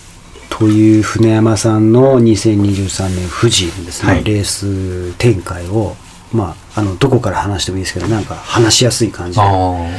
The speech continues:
Speaker 1: ちょっと話していきましょうか。
Speaker 2: そうですね。まあ、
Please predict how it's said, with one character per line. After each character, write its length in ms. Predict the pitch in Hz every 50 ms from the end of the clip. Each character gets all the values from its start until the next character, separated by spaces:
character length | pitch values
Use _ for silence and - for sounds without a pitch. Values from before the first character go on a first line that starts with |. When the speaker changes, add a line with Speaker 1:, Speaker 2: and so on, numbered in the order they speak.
| - - - -
Speaker 1:
ち 100 | - -
ょ 20 | 113
っ 20 |
と 80 | 127 127 127 123 - - - - - - - -
話 500 | - - 113 101 92 - - 95 92 85 80 -
し 100 | - -
て 80 | - 98
い 60 | 90
き 80 | -
ま 100 | 95 92
し 80 | - -
ょ 40 | 95 -
う 20 |
か。 100 | - -
Speaker 2:
そ 500 | - - - - - - - 180 139 101
う 40 | 90
で 80 | 90
す 140 | 82 - 95
ね。 100 | 98 117
ま 320 | 120 143 156 - - -
あ、 60 | -